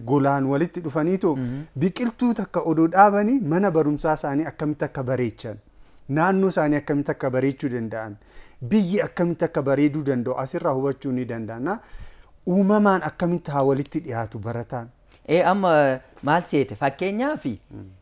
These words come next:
Speaker 2: ee, gareen namni waan hamaaf qophaa'e, gareen sun garee
Speaker 1: Mm.
Speaker 2: jigu,
Speaker 1: Mm.
Speaker 2: garee sareeti.
Speaker 1: Mm.
Speaker 2: Maal jechuudha? Sareen gareen duttee
Speaker 1: Mm.
Speaker 2: yoommoo qe'ee deebitu, olit dutti.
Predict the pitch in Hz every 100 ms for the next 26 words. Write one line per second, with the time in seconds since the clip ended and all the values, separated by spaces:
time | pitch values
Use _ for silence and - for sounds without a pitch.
0 | - 110 113 110 107 104 95 - _ _
1 | - 127 120 180 208 180 156 117 98 -
2 | _ - 110 139 175 180 196 208 131 143
3 | 156 156 131 170 135 127 - 156 - 190
4 | 285 285 _ _ _ 123 117 147 170 185
5 | 175 285 359 - - 127 123 113 113 143
6 | - _ - 123 110 104 123 139 139 131
7 | - 170 143 104 - - 110 104 107 -
8 | _ 135 170 185 208 208 156 - _ -
9 | _ - - 190 220 277 - 131 120 165
10 | 190 185 175 139 123 147 - - 240 494
11 | - 120 110 104 - _ - 135 175 180
12 | 190 196 170 165 135 143 127 135 131 147
13 | 104 107 - -